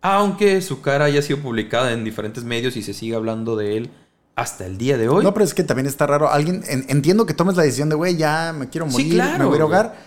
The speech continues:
Speaker 2: pero ¿por qué le tomarías tanta importancia a desaparecer tus cosas o tu rastro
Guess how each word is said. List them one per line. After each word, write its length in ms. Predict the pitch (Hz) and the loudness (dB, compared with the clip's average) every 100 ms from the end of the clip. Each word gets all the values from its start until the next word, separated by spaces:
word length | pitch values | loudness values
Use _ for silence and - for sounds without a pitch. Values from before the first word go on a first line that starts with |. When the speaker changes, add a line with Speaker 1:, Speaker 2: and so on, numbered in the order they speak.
| - _ _ | -20 _ _
Speaker 2:
pero 560 | 131 131 127 120 120 - _ _ _ _ _ - | 0 2 2 2 -2 -14 _ _ _ _ _ -8
¿por 220 | 139 - | -6 -2
qué 100 | 147 | 0
le 100 | 180 | 2
tomarías 500 | 180 139 131 156 - - _ _ - | 2 0 2 0 -2 -16 _ _ -2
tanta 1000 | 143 160 156 - - 170 165 165 160 - | 0 0 -4 -8 0 4 4 4 2 -2
importancia 840 | 123 110 117 120 135 175 175 175 - | -6 -4 -6 -2 -2 0 0 0 -2
a 520 | 117 139 170 170 - - | -2 0 0 -4 -14 -14
desaparecer 720 | 110 107 107 - 104 110 123 | -10 -8 -8 -8 -8 -6 -10
tus 180 | - 143 | -10 -12
cosas 520 | - 143 139 160 151 | -4 -4 -2 -4 -4
o 120 | - 107 | -10 -12
tu 120 | 107 | -8
rastro 460 | 110 131 - 160 | -4 -4 -4 -6